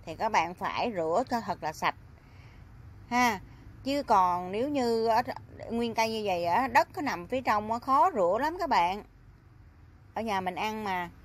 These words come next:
cho nên là khó rửa lắm. Còn ngoài chợ người ta bán nguyên cây, bởi vì mình mua về mình cũng phải tách ra, mình rửa từ lá lại à. Cho nên là bây giờ mình sẽ rửa hết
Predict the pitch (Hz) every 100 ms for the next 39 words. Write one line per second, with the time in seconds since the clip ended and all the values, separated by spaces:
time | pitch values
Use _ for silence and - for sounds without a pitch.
0 | - - - - 208 208 202 180 170 214
1 | 220 269 170 175 233 254 330 208 180 175
2 | 165 131 185 180 190 202 269 226 196 202
3 | 185 180 214 175 175 202 175 190 202 196
4 | 170 165 160 185 202 202 285 - 208 185
5 | 165 156 202 190 175 240 269 104 170 156
6 | - - - - - 202 190 165 180 190
7 | 180 170 160 160 - - 214 185 139 226
8 | 285